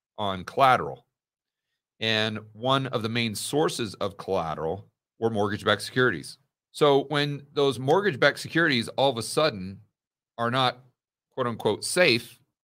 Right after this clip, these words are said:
the whole system that is built upon those mortgage-backed securities and the system that inherently is fragile,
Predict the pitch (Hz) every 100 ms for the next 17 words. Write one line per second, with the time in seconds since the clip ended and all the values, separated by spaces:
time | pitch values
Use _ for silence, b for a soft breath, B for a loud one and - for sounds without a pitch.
0 | _ _ - 123 151 131 - - 214 -
1 | 92 85 107 - _ _ 127 123 87 85
2 | 165 165 - - - 175 208 165 117 90
3 | 107 104 92 76 95 92 - - 87 80
4 | 71 78 101 - _ _ _ _ - 117
5 | 110 143 139 131 120 120 117 104 135 135
6 | 120 98 - - 139 196 135 82 85